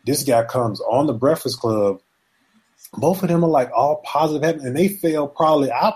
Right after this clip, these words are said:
probably say they probably feel harder than, than any of them. Because they all, because they both coulda went away from, they coulda did a hard time for what, you know, for what they was involved in or whatever. But they come back, they come back all positive, not being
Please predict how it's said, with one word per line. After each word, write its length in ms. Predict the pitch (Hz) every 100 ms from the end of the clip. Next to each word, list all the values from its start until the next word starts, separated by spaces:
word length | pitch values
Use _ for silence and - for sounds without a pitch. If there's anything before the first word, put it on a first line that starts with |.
| -
probably 260 | 147 143
say 120 | 135 151
they 140 | 190
probably 300 | 160 143 147
feel 240 | 160 160
harder 340 | 156 175 180 175
than, 240 | 185 185 - _
than 340 | 165 185 175 -
any 280 | 277 285 151
of 160 | 107 95
them. 140 | 92 _ _ _ _ _ _ _ _ _ _ _ _ _ _ _
Because 240 | 147 151
they 120 | 147 185
all, 220 | 180 175
because 260 | 170 156
they 120 | 156 202
both 260 | 165 262
coulda 180 | 175 151
went 180 | 143 143
away 220 | 139 139
from, 160 | 135 120
they 100 | 196
coulda 200 | 139 113
did 140 | 107
a 60 | 95
hard 260 | 120 127
time 300 | - 247 240
for 140 | - 104
what, 320 | 107 104 135
you 80 | 123
know, 320 | 107 101 98
for 160 | -
what 160 | 113 123
they 100 | 117
was 180 | 110 101
involved 440 | 101 226 254 123
in 120 | 107
or 80 | 98
whatever. 340 | 98 104 101 98 - _ _ _ _
But 100 | 113
they 140 | 110 190
come 280 | 196 156 135
back, 380 | 135 131 123 120
they 120 | 160
come 220 | 165 139
back 180 | 135 120
all 200 | 127 135
positive, 440 | - 135 127 117 104
not 220 | 107 101
being 240 | 95 90